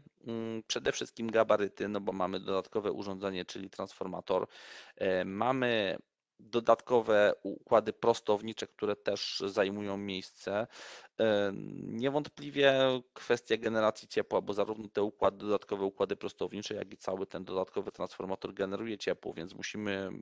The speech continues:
wziąć pod uwagę, projektując chociażby system wentylacji, klimatyzacji, e, takich pomieszczeń, gdzie będą te urządzenia zainstalowane, musimy też wziąć to pod uwagę i odpowiednio ten system,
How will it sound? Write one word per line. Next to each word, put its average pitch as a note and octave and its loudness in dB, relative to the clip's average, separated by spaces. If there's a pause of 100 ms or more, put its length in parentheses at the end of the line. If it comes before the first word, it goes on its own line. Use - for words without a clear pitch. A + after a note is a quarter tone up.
(640)
wziąć B2 0
pod A2 -4
uwagę, G#2 0
projektując G#2 -2
chociażby G#2+ -6
system G2+ -8
wentylacji, G#2 0
klimatyzacji, G#2 -4 (640)
e, G2+ 4
takich - -6
pomieszczeń, A2+ 0
gdzie G#2+ -4
będą G#2 -2
te G#2+ 2
urządzenia G2+ -2
zainstalowane, G2+ 0
musimy G#2+ -6
też G2 -4
wziąć G2 -10
to G2+ -4
pod G2+ -8
uwagę F#2+ 0
i G2 -6
odpowiednio G2 -8
ten F#2+ -8
system, G2 -8